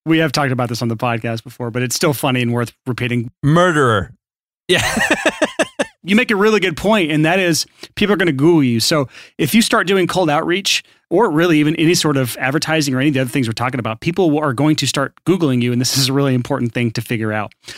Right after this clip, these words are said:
Speaker 1: But cold outreach, that's just one of many ways we're gonna move on from this, but finding a list of people that you would like to potentially work with and sending them an email. Now, what you say in that email can vary. I'm not gonna get into that 'cause that's a completely different topic. I actually have a,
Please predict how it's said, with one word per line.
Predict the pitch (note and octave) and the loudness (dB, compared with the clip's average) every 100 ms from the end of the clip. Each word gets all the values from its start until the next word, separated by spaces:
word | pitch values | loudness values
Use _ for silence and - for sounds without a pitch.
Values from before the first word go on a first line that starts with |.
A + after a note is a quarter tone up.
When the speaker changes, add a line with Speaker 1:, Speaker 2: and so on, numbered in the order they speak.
| - | -4
Speaker 1:
But | F3+ | -2
cold | G#3+ A#3+ | 2 2
outreach, | F3+ B2 G#2+ | 2 0 -2
that's | D#3+ G3+ | -2 -2
just | - A3 | 0 0
one | E3 G3 F#3 | 2 2 2
of | |
many | D#3+ F3 | 2 2
ways | E3+ D#3+ D3 | 2 2 2
we're | C#3+ | 0
gonna | D#3 | 2
move | D3+ C#3+ | 4 4
on | C#3+ | 0
from | C#3 D#3+ | 2 2
this, | D#3 | 2
but | - D3+ - - - _ | 2 -2 -4 -18 -20 _
finding | - - G3+ G#3 F#3+ | -16 -2 0 2 2
a | |
list | D#3 F3+ F3+ | 4 2 0
of | F3+ | -2
people | F3+ D#3 | -2 0
that | C3+ D#3+ | 0 0
you | E3 | 0
would | D#3 | 0
like | C#3 D#3+ | 0 -2
to | - | -4
potentially | - - D#3 G#3 | -8 -4 -2 0
work | D3+ C3 C3+ | 2 0 0
with | C#3 - | -4 -2
and | D3+ D3 | 0 0
sending | - D#3 | 2 2
them | D3+ D3 | 2 0
an | D#3 | 2
email. | D#3 C#3+ G#2 G#2 - _ - - | 2 2 0 -8 -16 _ -12 -2
Now, | |
what | D3 G3+ | 0 2
you | G3 | 0
say | - | 0
in | D#4 | 2
that | D#4+ F#3+ | 2 2
email | G3+ G3 | 2 2
can | F#3+ D#3+ | 2 0
vary. | B2+ D#3+ G#3 A#3+ | 0 0 2 0
I'm | E3+ | 0
not | D#3 D3+ | -2 -2
gonna | D3 | -2
get | B2 | 0
into | D3 F3+ | 0 0
that | F#3+ G3+ | 0 0
'cause | D3+ | 0
that's | E3+ - | -2 -2
a | |
completely | - C3+ G#3+ G#3+ | -4 -4 -2 0
different | F3+ D#3 B2+ | -2 -2 -4
topic. | D3 D#3 F3 | -4 -2 -2
I | E3 | -2
actually | - D3 | 0 -2
have | D3 | 0
a, | C3 A#2+ | 0 -2